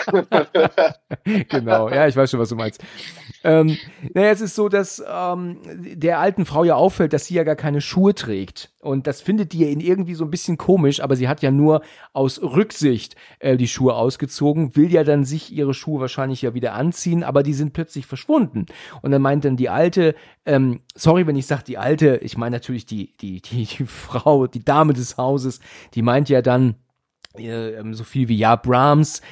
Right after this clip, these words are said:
Speaker 2: ist sehr verspielt, die Schuhe, Schuhe tauchen bestimmt wieder auf, jetzt sind sie weg, die tauchen auch wieder auf.“ Ich glaube, sie holt sich dann wahrscheinlich eher so Hausschuhe aus dem Gepäck, das sieht man nicht. Und dann kommen sie dann auch bei den alten Herren an.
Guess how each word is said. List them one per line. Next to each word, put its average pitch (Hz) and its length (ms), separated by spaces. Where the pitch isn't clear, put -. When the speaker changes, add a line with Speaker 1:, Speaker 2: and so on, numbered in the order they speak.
Speaker 2:
ist - 220
sehr 123 160
verspielt, 123 680
die 127 80
Schuhe, 156 320
Schuhe 151 340
tauchen 131 320
bestimmt 147 360
wieder 131 220
auf, 117 280
jetzt 202 160
sind 156 120
sie 123 140
weg, 139 200
die 120 100
tauchen 147 280
auch 104 120
wieder 104 200
auf.“ 131 160
Ich - 80
glaube, 147 220
sie 127 120
holt 156 220
sich - 100
dann 127 140
wahrscheinlich 123 380
eher 120 80
so 104 180
Hausschuhe 151 400
aus 131 160
dem 135 100
Gepäck, 131 340
das - 140
sieht 135 180
man 127 120
nicht. 120 220
Und 127 160
dann 131 120
kommen 131 220
sie 120 120
dann 117 140
auch 107 140
bei 110 140
den 104 140
alten 104 260
Herren 185 340
an. 165 320